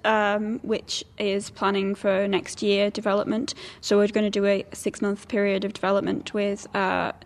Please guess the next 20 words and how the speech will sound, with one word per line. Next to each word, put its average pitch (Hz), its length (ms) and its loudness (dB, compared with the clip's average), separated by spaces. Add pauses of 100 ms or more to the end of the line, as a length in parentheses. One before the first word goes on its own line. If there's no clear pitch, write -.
(300)
seventeen 247 720 2
or 233 140 2
eighteen 233 360 0
a-, 214 160 2 (140)
other 214 260 2
actors, 190 540 0 (140)
which - 200 -2
is 202 120 2
gonna 202 180 4
be 196 340 2
a - 60 4
huge 220 480 4
undertaking 196 680 2
for 190 200 0
everyone 190 360 2
involved. 190 560 0 (420)
Um, 190 640 4
so 190 360 0 (100)
there'll 202 180 6
be, 196 280 2